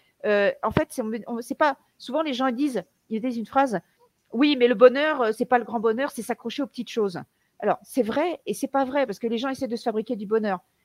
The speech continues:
Mais le bonheur, c'est dans des trucs à la con. C'est, euh, un café, vous vous mettez devant votre vitre et il y a un paysage magnifique, ou vous pensez à quelqu'un que vous aimez, c'est du bonheur. Voilà, tous ces trucs-là, en fait. Et, et mes êtres guides, donc, qui étaient là, à côté de moi,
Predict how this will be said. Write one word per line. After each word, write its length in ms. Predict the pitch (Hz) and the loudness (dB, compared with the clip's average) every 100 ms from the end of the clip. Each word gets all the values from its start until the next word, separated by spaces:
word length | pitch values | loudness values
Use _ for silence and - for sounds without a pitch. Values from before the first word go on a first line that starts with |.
| _ - | _ -4
Mais 80 | 226 | -2
le 80 | |
bonheur, 340 | 202 285 330 359 | 0 0 -2 -6
c'est 240 | - 247 | -6 -4
dans 140 | 233 247 | -2 -2
des 100 | 285 | -4
trucs 220 | 320 311 | -6 -2
à 60 | |
la 100 | 285 | -2
con. 360 | 285 - 359 320 - _ _ | -2 -4 -4 -6 -12 _ _
C'est, 400 | - 247 254 240 | -6 0 4 6
euh, 240 | 214 208 196 | 6 4 2
un 140 | 254 254 | 0 2
café, 400 | 277 254 320 320 | 2 2 -2 -4
vous 100 | 240 | -4
vous 120 | 240 | -2
mettez 260 | 247 277 | -2 -2
devant 180 | 240 240 | -2 -2
votre 240 | 233 - 233 | -4 -4 -4
vitre 280 | 269 - | -4 -4
et 20 | 233 | -2
il 80 | |
y 20 | 208 | 0
a 40 | |
un 40 | |
paysage 400 | 214 247 233 233 | 0 0 0 0
magnifique, 480 | 220 247 277 320 311 | 0 -2 -2 -2 -4
ou 60 | 196 | -6
vous 100 | 214 | -2
pensez 300 | 254 247 269 | 0 2 0
à 60 | |
quelqu'un 280 | 262 247 254 | 0 -2 -2
que 60 | 226 | -2
vous 180 | 240 240 | -2 -2
aimez, 220 | 240 302 | 0 -2
c'est 160 | - | -2
du 100 | 208 | -2
bonheur. 320 | 220 254 240 190 _ _ - | 4 4 4 -4 _ _ -2
Voilà, 180 | 220 190 | 0 0
tous 140 | 285 | -4
ces 140 | 381 | -6
trucs-là, 420 | 370 294 - 262 185 | -4 -6 -2 -2 -4
en 80 | - | -8
fait. 180 | - - _ _ _ _ _ - | -6 -8 _ _ _ _ _ -2
Et, 280 | 226 - 240 | 0 0 -2
et 40 | |
mes 220 | 240 233 | 0 2
êtres 220 | 285 285 | 2 2
guides, 480 | 208 190 277 277 180 208 | -6 -4 -4 -4 -6 -6
donc, 360 | 196 247 - 165 | -6 -6 -10 -4
qui 100 | 233 | -2
étaient 180 | 190 190 | 2 2
là, 220 | 190 156 | 2 0
à 40 | 196 | -4
côté 260 | 262 - | -4 -2
de 60 | 196 | -2
moi, 280 | 190 240 | 0 -2